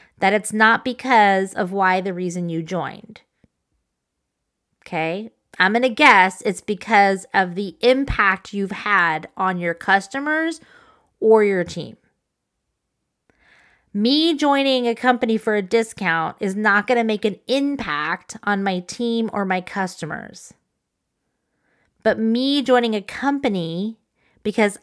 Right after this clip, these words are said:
I believe in the mission of the company and I wanna help others feel like I feel is an impact or a purpose.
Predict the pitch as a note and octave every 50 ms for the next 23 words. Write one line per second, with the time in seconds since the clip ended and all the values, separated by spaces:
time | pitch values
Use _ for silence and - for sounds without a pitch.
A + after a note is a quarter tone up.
0 | _ _ - G3 G3+ G#3+ A3 A#3 A#3 A#3 A#3+ A#3+ A#3 G#3+ F#3+ G#3+ G3+ G3+ F#3+ F#3+
1 | G3+ A3 A3+ A#3 A#3+ A3 A#3 G#3 G3+ G3 F#3+ G3 G3+ A#3 C#4 C#4 - C4 G#4+ F#4+
2 | G3+ F3 - F#3 F3+ F3 F3 F#3 F3 F3+ F3 F3 - F#3+ F#3+ G3 G3 G3 G#3 G3+
3 | G3+ G3+ G3 F#3 G3 F#3+ - - _ _ _ - - G#3+ A#3 B3 G#3+ A#3 G3 F3+
4 | F3+ F#3 G#3 A#3 B3+ C4 - - - - _ _ _ _ _ _ _ _ _ _
5 | _ _ _ _ _ _ _ _ _ _ _ - A3+ A3 A3 A3 A3 G#3+ G#3+ G#3+
6 | G#3+ G#3 G#3+ _ _ _ _ _ _ _ _ - - F#3+ G3+ G#3+ G#3+ G#3+ G3+ -
7 | - _ _ - F#3+ F3 - _ - _ - - G#3 A3+ B3 C#4 D4 D4+ D4 C4+
8 | C#4 - - - G3+ F3+ E3 E3 E3 D#3+ D#3+ E3+ F#3 G#3 A3+ A#3 A3+ _ _ _
9 | _ - - G#3+ G3+ F#3+ G#3 G3 F3+ _ _ - A3+ A#3+ A#3 A#3 G#3+ F#3+ E3+ D3+
10 | C#3+ - - - - - - _ _ _ - F#3 F3+ F3 D#3+ - - - - -
11 | F#3+ F3+ - C#3+ - - - - - - - -